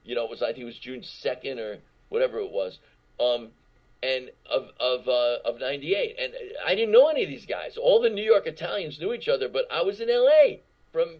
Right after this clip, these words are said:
from really, you know, from eighty, eighty-two. So, um, from eighty-one, actually. So it was just magical. It was magical. And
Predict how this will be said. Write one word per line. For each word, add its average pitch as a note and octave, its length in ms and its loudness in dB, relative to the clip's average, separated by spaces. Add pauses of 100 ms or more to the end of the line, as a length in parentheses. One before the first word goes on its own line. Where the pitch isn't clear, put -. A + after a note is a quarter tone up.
(140)
from E3+ 320 0
really, F3+ 480 -8 (120)
you D#3 100 -10
know, D3+ 260 -6 (260)
from D3+ 140 -6
eighty, F3+ 280 -4 (100)
eighty-two. E3+ 560 -6 (320)
So, D#3 480 0 (920)
um, C#3 420 -8 (1500)
from D3+ 160 -2
eighty-one, D#3+ 480 2
actually. - 520 -14 (200)
So D3 520 4 (1200)
it C#3+ 120 0
was D3 180 -8
just D#3 320 2
magical. B2 680 -10 (760)
It G#2+ 160 -10
was B2+ 160 -10
magical. C3+ 800 -6
And B2 220 0